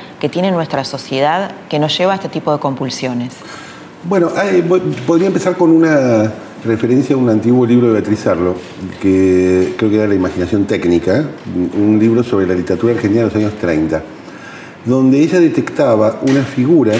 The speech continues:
Speaker 2: que aparecía en muchas novelas, en particular en muchos textos de Roberto Arlt, que era la idea del batacazo. La
Speaker 1: Ujú.
Speaker 2: idea de que vos podías, en nuestro país,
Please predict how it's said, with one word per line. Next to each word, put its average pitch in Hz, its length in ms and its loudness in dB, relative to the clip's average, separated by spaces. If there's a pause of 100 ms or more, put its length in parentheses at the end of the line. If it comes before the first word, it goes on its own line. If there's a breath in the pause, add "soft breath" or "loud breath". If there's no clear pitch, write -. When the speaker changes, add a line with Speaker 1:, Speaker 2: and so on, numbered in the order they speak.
(200)
Speaker 2:
que - 100 -2
aparecía 127 760 0 (360 loud breath)
en 104 140 2
muchas 127 560 2
novelas, 98 580 2
en 85 100 -2
particular 85 600 0
en 90 140 0
muchos 82 280 -2
textos 92 300 -6
de 85 60 -2
Roberto 82 440 0
Arlt, 76 320 -2
que 123 120 0
era 117 80 0
la 117 60 4
idea 117 140 4
del 113 120 2
batacazo. 92 600 -2 (500 loud breath)
La 160 120 0
Speaker 1:
Ujú. 120 80 2
Speaker 2:
idea 139 120 4
de 151 80 2
que 143 100 2
vos 160 140 0
podías, 117 760 2
en 90 160 -2
nuestro 92 260 -2
país, 107 460 2